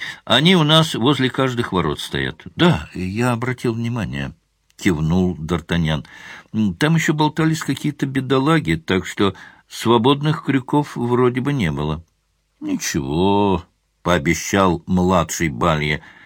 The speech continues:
«для вашей милости, так и быть, мы крюк освободим.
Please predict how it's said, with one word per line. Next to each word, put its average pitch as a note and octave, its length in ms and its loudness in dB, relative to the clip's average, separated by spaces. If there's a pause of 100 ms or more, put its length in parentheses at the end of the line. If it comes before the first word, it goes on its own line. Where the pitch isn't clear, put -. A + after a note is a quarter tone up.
(260)
«для A#2+ 260 4
вашей D3+ 460 4
милости, C3 580 0
так A2+ 300 -2
и F2+ 40 2
быть, F2+ 340 0
мы A#2 220 0
крюк - 840 -2
освободим. F2 840 -2